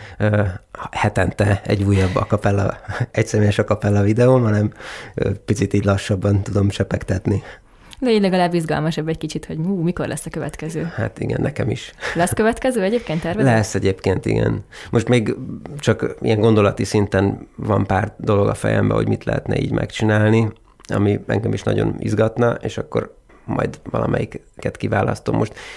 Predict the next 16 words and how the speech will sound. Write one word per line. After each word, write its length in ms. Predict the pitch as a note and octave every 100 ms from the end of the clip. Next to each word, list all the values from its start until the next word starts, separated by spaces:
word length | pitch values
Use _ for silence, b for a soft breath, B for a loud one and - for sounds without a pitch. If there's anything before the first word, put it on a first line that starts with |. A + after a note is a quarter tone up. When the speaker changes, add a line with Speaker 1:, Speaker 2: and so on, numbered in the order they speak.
| B
Speaker 1:
most 180 | - A2
éppen 440 | B2+ A#2+ A2+ A2+ A2+
nem 360 | A#2+ A2+ A2+ A2
a 60 | G#2+
cappella 400 | A2+ G#2+ A2+ A2
videón 360 | A2+ A#2 A2+
dolgozom, 520 | A2+ A2 A2 A2 A2
hanem 300 | G#2+ G#2 G#2+
új, 260 | G#2+ G#2 G2+ A2 _ B B B
ö, 240 | G2 G2 G#2
számokon, 760 | - G#2 G#2 G#2 - A#2+ B2 - _ _ _ _ - _ _ -
mert 160 | A2+
közben 220 | - G#2 A2+
szeretnék 460 | A2+ A2 A2 G#2+
úgy 80 | G#2+
rendszeresen 680 | A2 A2 G#2+ A2 - A2